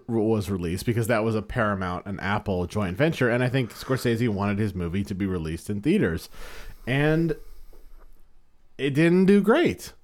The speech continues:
It's, uh, in its fifth week and has made sixty-three million dollars, which is, you know,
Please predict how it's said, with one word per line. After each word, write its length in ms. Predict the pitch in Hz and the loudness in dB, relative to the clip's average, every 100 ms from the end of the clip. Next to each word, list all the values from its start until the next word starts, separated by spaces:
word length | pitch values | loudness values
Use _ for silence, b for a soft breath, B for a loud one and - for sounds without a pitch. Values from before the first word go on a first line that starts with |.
| - | -6
It's, 440 | 131 131 - - - | -2 -2 -4 -12 -6
uh, 260 | 131 123 120 | 0 2 2
in 100 | 135 | 2
its 220 | 123 - | 0 -2
fifth 320 | - 156 165 - | 2 2 2 2
week 320 | 123 143 147 | 4 4 2
and 140 | 131 | 2
has 180 | 123 104 | 2 2
made 240 | 120 117 | 2 2
sixty-three 540 | - 135 - 127 135 131 | 2 0 0 -2 2 2
million 320 | 127 127 123 | 4 2 2
dollars, 400 | 135 143 95 85 | 4 4 2 0
which 180 | 107 113 | -2 0
is, 260 | 113 98 - B B B B B _ _ _ - | 0 0 -8 B B B B B _ _ _ -2
you 80 | 147 | 2
know, 280 | 120 113 | 2 0